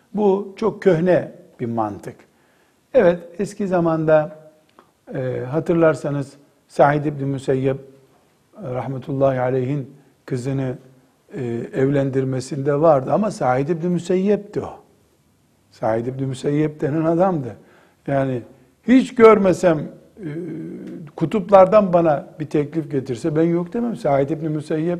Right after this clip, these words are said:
yüzde yüz beni benden iyi düşünecek bir mümin Allah dostu. Ama bilhassa bu fitne fesat zamanında, e,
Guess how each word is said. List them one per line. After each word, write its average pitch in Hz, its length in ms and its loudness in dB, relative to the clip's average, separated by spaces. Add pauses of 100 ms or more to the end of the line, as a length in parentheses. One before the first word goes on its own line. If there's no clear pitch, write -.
(120)
yüzde 139 280 -2
yüz 180 300 -4 (1000)
beni 170 440 4
benden 196 360 4
iyi 202 200 4
düşünecek 180 600 -2
bir 180 40 -4
mümin 160 380 -2
Allah 135 320 2 (100)
dostu. - 360 -12 (540)
Ama 143 340 0 (320)
bilhassa 190 500 -2
bu 156 60 -6
fitne 175 380 -4
fesat 156 400 -4
zamanında, 127 880 2 (680)
e, 120 420 0